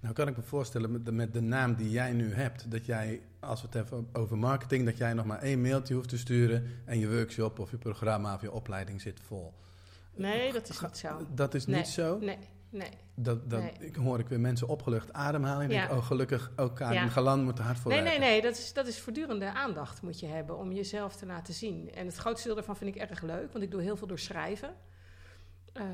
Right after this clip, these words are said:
Speaker 2: maar ik moet dat wel blijven doen, ja. Het is niet zo dat als je eenmaal naam hebt, dat je dan jaar in, jaar uit, dat er voortdurend maar mensen komen. Het is wel zo dat als wij een nieuwsbrief uitdoen, we hadden gisteren weer een blog uit, ja, dan komen er meteen daarna aanmeldingen binnen. En dat is heel fijn.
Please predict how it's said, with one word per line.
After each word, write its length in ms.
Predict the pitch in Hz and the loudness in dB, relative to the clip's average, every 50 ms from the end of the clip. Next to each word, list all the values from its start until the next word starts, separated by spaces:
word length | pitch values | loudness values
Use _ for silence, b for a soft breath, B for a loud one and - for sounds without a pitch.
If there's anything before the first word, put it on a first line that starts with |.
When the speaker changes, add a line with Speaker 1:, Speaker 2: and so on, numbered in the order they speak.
| 175 175 170 165 160 165 160 156 156 160 156 - - - | -6 -6 -6 -6 -6 -8 -8 -10 -10 -12 -12 -14 -10 -4
Speaker 2:
maar 160 | 226 208 - | -2 -2 -2
ik 100 | 240 - | 0 0
moet 140 | 240 202 - | -2 0 0
dat 120 | 196 156 | -2 -2
wel 160 | 180 233 262 | -2 -2 -2
blijven 320 | 202 160 151 156 - - 175 | -2 -4 -6 -6 -8 -8 -8
doen, 200 | 247 262 226 170 | -6 -6 -6 -6
ja. 180 | 170 135 127 120 - | -6 -8 -10 -12 -12
Het 120 | - - | -8 -8
is 100 | 170 139 | -4 -2
niet 180 | 202 226 220 - | -2 -2 -2 -2
zo 140 | 240 240 | -4 -2
dat 160 | 233 233 226 - | -2 -2 -4 -4
als 160 | 214 - - | -4 -4 -4
je 60 | 226 | -4
eenmaal 200 | 214 214 208 202 | -4 -2 -2 -2
naam 320 | 208 208 208 220 220 214 | 0 2 2 2 2 2
hebt, 200 | 196 196 202 202 | 0 -2 -2 -4
dat 120 | - 190 - | -4 -4 -4
je 60 | 220 | -4
dan 160 | 202 196 196 | -2 -2 0
jaar 260 | 196 196 190 190 - | 0 0 0 0 0
in, 120 | 202 202 202 | -2 -2 0
jaar 180 | 190 185 185 | -2 -2 -2
uit, 240 | 196 185 180 185 185 | -4 -4 -6 -6 -6
dat 120 | 196 185 - | -6 -8 -8
er 60 | 170 | -8
voortdurend 300 | - 190 208 208 196 180 | -6 -6 -4 -4 -4 -4
maar 100 | 185 185 | -4 -4
mensen 300 | 190 202 190 - 180 - | -4 -4 -6 -8 -10 -10
komen. 340 | - 175 156 160 156 151 B B B B B B | -12 -12 -10 -10 -12 -14 B B B B B B
Het 100 | B - | B -4
is 140 | 185 143 156 | -4 -2 0
wel 240 | 175 170 160 180 | 0 2 2 0
zo 220 | 170 - 185 190 220 | 0 0 2 2 2
dat 140 | 233 226 - | 2 0 -2
als 120 | 180 165 | -4 -4
wij 100 | 175 170 | -2 -2
een 60 | 170 | 0
nieuwsbrief 380 | 175 190 214 - 233 220 196 - | 0 0 -2 -2 -4 -6 -6 -4
uitdoen, 340 | 202 190 196 196 214 240 240 | -4 -4 -4 -4 -4 -6 -6
we 60 | 226 | -6
hadden 240 | 170 160 175 170 - | -6 -6 -6 -8 -6
gisteren 300 | - 208 190 - 220 202 | -6 -6 -6 -6 -6 -6
weer 80 | 190 175 | -4 -4
een 80 | 170 | -4
blog 240 | 170 170 185 - - | -2 -4 -4 -4 -4
uit, 240 | 185 196 208 220 - | -4 -4 -4 -4 -6
ja, 80 | 170 | -6
dan 120 | 170 165 160 | -8 -6 -6
komen 200 | - 185 185 180 | -4 -4 -4 -2
er 60 | 180 | -4
meteen 260 | 185 180 - 208 208 | -4 -2 -2 -2 0
daarna 200 | 196 180 175 175 | -2 -2 -4 -6
aanmeldingen 540 | 170 180 165 160 160 151 156 160 165 165 160 | -6 -6 -6 -8 -8 -10 -10 -10 -10 -10 -10
binnen. 240 | 160 160 147 160 - | -10 -10 -10 -10 -12
En 60 | - | -10
dat 160 | - - - | -12 -10 -10
is 80 | - 131 | -10 -10
heel 260 | 120 131 170 165 - | -6 -6 -6 -6 -6
fijn. 360 | - - - - 147 147 - | -10 -10 -12 -12 -12 -16 -18